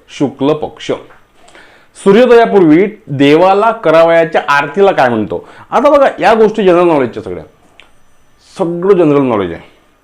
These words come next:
आता जे मुलं लहानपणापासून काकडा आरतीला जा-, जा-, जात असेल,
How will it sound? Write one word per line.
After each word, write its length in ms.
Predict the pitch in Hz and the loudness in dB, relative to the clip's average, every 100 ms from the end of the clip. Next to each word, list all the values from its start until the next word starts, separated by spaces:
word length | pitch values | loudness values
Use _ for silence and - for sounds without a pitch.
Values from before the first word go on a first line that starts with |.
| _ _ - | _ _ -6
आता 180 | 156 | -4
जे 220 | 180 165 208 | -2 2 2
मुलं 580 | 196 190 196 226 - 147 | 4 2 0 -4 -6 -4
लहानपणापासून 640 | 143 165 165 175 170 190 | -2 -4 -4 -4 -4 -6
काकडा 500 | - 143 127 165 165 | -2 -2 -2 0 2
आरतीला 360 | 160 156 139 147 | 2 2 0 -2
जा-, 140 | 131 110 | -2 -2
जा-, 240 | 117 110 | -6 -4
जात 200 | 113 127 | -2 -2
असेल, 240 | 120 123 | -2 -8